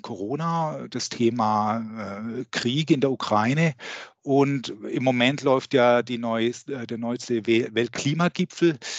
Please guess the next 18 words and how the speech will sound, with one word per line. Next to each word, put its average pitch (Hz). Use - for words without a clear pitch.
Also, 127
äh, 113
es, 127
es 147
gibt -
Veränderungen 147
überall. 156
Und 147
am 123
Ende 147
ist 156
es 165
die 147
Frage, 113
die 131
uns, 117
äh, 113
beschäftigt, -